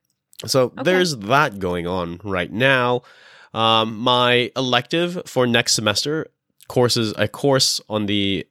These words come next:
Speaker 1: the introduction to digital history. That's something that got approved, and I'm gonna be teaching four classes next semester. So I'm pretty, uh, pretty stoked about that. But at the same time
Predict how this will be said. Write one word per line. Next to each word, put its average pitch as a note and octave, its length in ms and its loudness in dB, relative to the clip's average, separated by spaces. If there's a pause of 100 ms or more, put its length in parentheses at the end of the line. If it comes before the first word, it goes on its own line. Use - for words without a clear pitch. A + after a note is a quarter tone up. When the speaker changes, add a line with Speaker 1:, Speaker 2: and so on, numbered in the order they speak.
(140)
Speaker 1:
the A#2+ 160 0
introduction C3 500 -2
to A2 100 -4
digital G2 320 0
history. D#2 520 -4
That's - 180 -2
something G2 260 -4
that F#2+ 100 0
got F2 120 -2
approved, G#2 600 -4 (360)
and F#2+ 680 2
I'm G#2 260 0
gonna A2 160 0
be G#2+ 100 -2
teaching A#2 280 -4
four D#3+ 300 0
classes F2+ 420 -2
next F2+ 180 -4
semester. E2 360 -6
So G2+ 180 -2
I'm C3+ 160 2
pretty, G#2+ 340 -2
uh, F#2 180 0
pretty D3 220 -2
stoked B2 340 -2
about G#2+ 240 0
that. B2+ 300 2
But A2 100 -4
at G2+ 80 -12
the G#2+ 60 -10
same G2 280 0
time B2 580 0